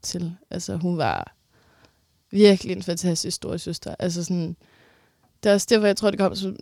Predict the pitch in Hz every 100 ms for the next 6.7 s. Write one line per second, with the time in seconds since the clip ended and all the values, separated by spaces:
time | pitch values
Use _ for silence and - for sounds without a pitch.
0 | - - - 202 - 208 190 - 196 -
1 | - 196 180 180 180 196 214 - 202 190
2 | 180 185 - - _ _ 185 - 208 175
3 | 160 _ _ _ _ _ _ _ _ -
4 | 185 170 - 175 180 190 - 180 - -
5 | 180 175 - - 180 - - _ - 190
6 | 175 - 147 - 185 165